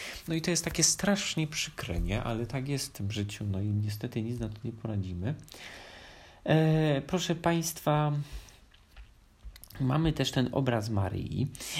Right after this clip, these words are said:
E, i chcę, żeby państwo wiedzieli, że obraz Maryi jest tutaj przedstawiony na tyle bardzo dobrze,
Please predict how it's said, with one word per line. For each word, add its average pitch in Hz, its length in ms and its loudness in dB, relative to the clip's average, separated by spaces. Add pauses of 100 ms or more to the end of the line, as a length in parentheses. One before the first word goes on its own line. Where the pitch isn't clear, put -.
(220)
E, 127 300 4
i 135 180 0
chcę, - 220 -4
żeby 185 200 0
państwo 170 360 -2
wiedzieli, 127 540 0
że 104 260 2
obraz 165 380 0
Maryi 135 400 2
jest 120 180 0
tutaj 131 240 -6
przedstawiony 127 680 2
na 104 160 4
tyle 151 440 2 (100)
bardzo 131 480 2
dobrze, 95 520 0